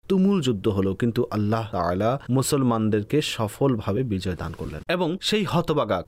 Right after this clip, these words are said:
মুসাইলিমা কাজ্জাব হযরত ওয়াহশী রাদিয়াল্লাহু তাআলা আনহুর হাতে নিহত হলো। হযরত ওয়াহশী রাদিয়াল্লাহু তাআলা আনহু ছিলেন সেই সাহাবা যিনি ইসলাম গ্রহণের পূর্বে,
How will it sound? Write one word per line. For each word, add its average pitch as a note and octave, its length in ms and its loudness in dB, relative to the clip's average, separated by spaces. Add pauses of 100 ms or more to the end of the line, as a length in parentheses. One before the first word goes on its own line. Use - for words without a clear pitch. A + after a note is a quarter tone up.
মুসাইলিমা D#3 520 2
কাজ্জাব A#2 580 0 (300)
হযরত D3 360 2 (100)
ওয়াহশী C3 800 0
রাদিয়াল্লাহু G#2+ 600 2
তাআলা G#2 440 0
আনহুর A2+ 360 2
হাতে F#2+ 460 -4
নিহত A2+ 420 0
হলো। F2+ 300 -4 (280)
হযরত E3+ 400 0
ওয়াহশী B2+ 560 0
রাদিয়াল্লাহু C3 480 2
তাআলা A#2 300 2
আনহু C#3+ 360 0
ছিলেন C3 280 2
সেই F#3+ 320 -2
সাহাবা F#2 520 -2
যিনি D#3+ 340 2
ইসলাম E3+ 580 2
গ্রহণের A2 500 2
পূর্বে, F#2+ 440 0